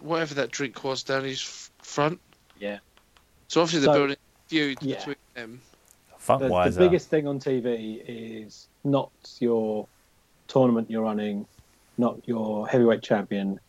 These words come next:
Speaker 2: It's building the head of Hot Stuff International versus your announcer.
Speaker 1: Yeah.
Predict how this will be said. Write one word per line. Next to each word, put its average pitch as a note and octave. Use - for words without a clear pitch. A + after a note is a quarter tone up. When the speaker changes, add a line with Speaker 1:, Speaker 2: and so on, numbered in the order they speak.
Speaker 2:
It's G#2
building G#2
the G#2
head A#2
of G#2
Hot -
Stuff -
International G2+
versus G2+
your A2
announcer. G2+
Speaker 1:
Yeah. C3